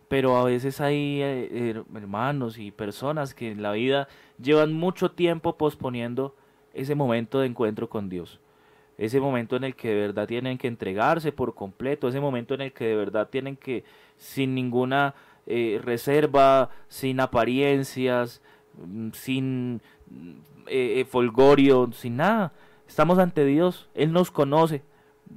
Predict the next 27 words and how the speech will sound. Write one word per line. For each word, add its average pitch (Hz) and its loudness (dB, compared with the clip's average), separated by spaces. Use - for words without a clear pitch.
Ante 139 0
su 139 -6
presencia 139 0
estamos 165 2
completamente 147 0
desnudos. 139 0
¿De 135 6
qué 156 2
nos 165 2
vamos 160 0
a 160 -2
jactar? 143 -2
Entonces, 139 2
en 135 -8
ese 147 0
momento 160 4
de 160 4
intimidad, 139 2
en 143 2
ese 135 -2
momento 135 -8
trascendental, 117 0
eh, 101 -4
Jacob 120 2
halla 123 2
algo 131 6
diferente, 113 0